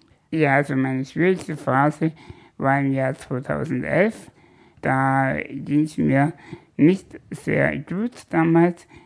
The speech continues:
Das hat angefangen mit einer Operation, die leider dann anästhetisch nicht so gut verlaufen ist. Und zu dem Zeitpunkt bin ich dann, ähm, neun Wochen im Krankenhaus gelegen, war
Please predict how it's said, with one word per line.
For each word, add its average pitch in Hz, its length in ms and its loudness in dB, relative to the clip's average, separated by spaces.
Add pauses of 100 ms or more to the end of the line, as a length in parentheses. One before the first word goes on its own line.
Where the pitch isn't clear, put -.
(220)
Das 139 200 -4
hat 139 160 0
angefangen 147 540 0
mit 143 180 0
einer 143 140 -2
Operation, 160 840 -6 (520)
die 151 80 4
leider 156 300 4
dann 139 220 0
anästhetisch 160 840 -4 (300)
nicht 160 220 4
so 156 80 -4
gut 175 280 -6
verlaufen 156 640 0
ist. 180 220 -2 (500)
Und 147 320 4
zu 147 120 0
dem 135 340 2
Zeitpunkt 147 800 -2
bin 139 160 0
ich 139 140 -4
dann, 143 380 -2 (540)
ähm, 139 600 2
neun 156 320 4
Wochen 160 220 -2
im 143 100 -2
Krankenhaus 170 800 -2 (520)
gelegen, 156 600 4
war 135 380 -2